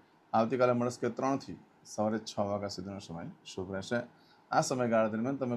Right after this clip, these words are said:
કોઈ પણ કાર્ય કરો છો તે કાર્યમાં દિવ્ય સફળતા પ્રાપ્ત થઈ શકે છે, પરંતુ આજે મળસ્કે બે ને પિસ્તાલીસ થી લઈ આવતીકાલે મળસ્કે ત્રણ ને છપ્પન મિનિટ સુધીમાં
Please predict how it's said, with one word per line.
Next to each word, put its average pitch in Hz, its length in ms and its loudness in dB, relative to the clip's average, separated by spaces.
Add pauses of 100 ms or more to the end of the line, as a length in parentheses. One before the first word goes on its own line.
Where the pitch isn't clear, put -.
કોઈ 127 180 0
પણ 113 200 -4
કાર્ય 101 280 2
કરો 98 200 -6
છો 127 120 -8
તે 117 160 -6
કાર્યમાં 110 380 4
દિવ્ય 107 220 -4
સફળતા 101 440 -4
પ્રાપ્ત 98 240 -2 (120)
થઈ 101 160 -2
શકે 113 260 -6
છે, - 100 -16 (140)
પરંતુ 120 360 0 (1160)
આજે 120 260 4
મળસ્કે 135 380 2 (100)
બે 123 100 6
ને 127 200 2
પિસ્તાલીસ 123 480 0
થી 120 120 2
લઈ 110 140 4
આવતીકાલે 117 520 4 (540)
મળસ્કે 113 320 0 (140)
ત્રણ 113 260 0
ને 117 80 -4 (140)
છપ્પન 127 340 -4
મિનિટ 104 160 -2
સુધીમાં 90 400 -8